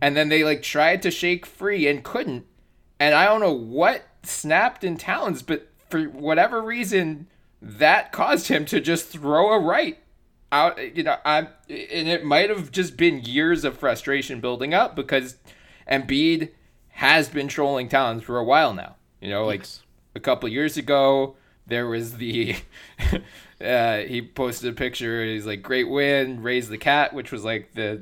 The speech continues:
Speaker 1: Sixers thing at the time. It was not a reference to Karl Anthony Towns.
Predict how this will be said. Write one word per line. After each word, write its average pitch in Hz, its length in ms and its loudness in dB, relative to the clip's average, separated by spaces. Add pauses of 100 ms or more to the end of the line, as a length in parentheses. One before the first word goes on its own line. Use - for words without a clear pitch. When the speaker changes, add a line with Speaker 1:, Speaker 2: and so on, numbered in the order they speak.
(160)
Speaker 1:
Sixers 127 480 -8
thing 117 180 -6
at 110 100 -8
the 110 80 -12
time. 113 280 -2
It 101 40 -10
was 98 120 -10
not 104 280 -2
a 101 40 -10
reference 98 380 -8
to 98 180 -10
Karl 92 240 -6
Anthony 92 300 -14
Towns. 165 500 0